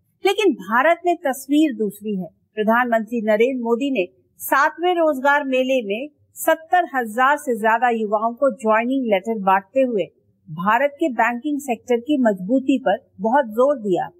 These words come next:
उन्होंने बताया कि पिछले नौ वर्षों में देश की banking की तस्वीर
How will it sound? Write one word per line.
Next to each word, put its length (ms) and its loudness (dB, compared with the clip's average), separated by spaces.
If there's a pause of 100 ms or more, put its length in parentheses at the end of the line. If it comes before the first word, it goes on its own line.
(640)
उन्होंने 300 4
बताया 360 2
कि 200 -4
पिछले 300 0
नौ 400 4
वर्षों 260 -4
में 200 0
देश 380 0
की 100 -4
banking 440 -2
की 140 -2
तस्वीर 540 0